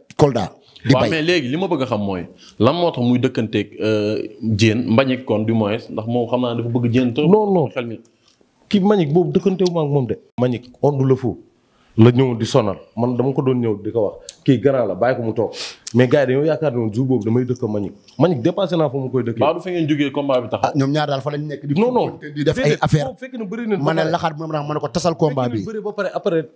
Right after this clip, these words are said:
Speaker 3: Mbagnick moo wàcc si suuf nag yaakaar ne man dama koy sonal wala dama koy dëkk ak noonu noonu man naa daan nit ba pare tourné waat di ko dëkk.
Speaker 2: Mais
Speaker 3: Pour la
Speaker 2: nee na combat bi leewul loolu moo foog ngeen leeral.
Speaker 3: Déggoo
Speaker 2: Mhm.
Speaker 3: Mbagnick seen équipe kenn moo fa dese muy Diène.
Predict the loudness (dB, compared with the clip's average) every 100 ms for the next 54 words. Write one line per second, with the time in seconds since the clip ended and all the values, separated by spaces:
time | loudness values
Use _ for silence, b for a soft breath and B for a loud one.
0 | -4 0 0 0 -2 0 -2 -4 -10 -6
1 | -2 0 0 -2 -2 0 -2 -2 -2 -2
2 | -2 -6 -20 _ 0 2 2 2 0 0
3 | -2 -2 -2 -2 -2 -2 -2 -2 -4 -4
4 | -2 0 2 2 0 0 0 0 -4 -2
5 | 0 2 0 -2 -2 -2 -6 _ b b
6 | b b -4 0 2 2 0 0 2 2
7 | 2 2 0 0 0 0 0 0 -2 -2
8 | -2 -2 2 2 2 0 -2 -10 -14 -20
9 | -8 0 2 2 -2 -6 _ _ -18 -2
10 | 0 2 0 0 0 0 -2 -4 -4 -4
11 | -2 0 2 0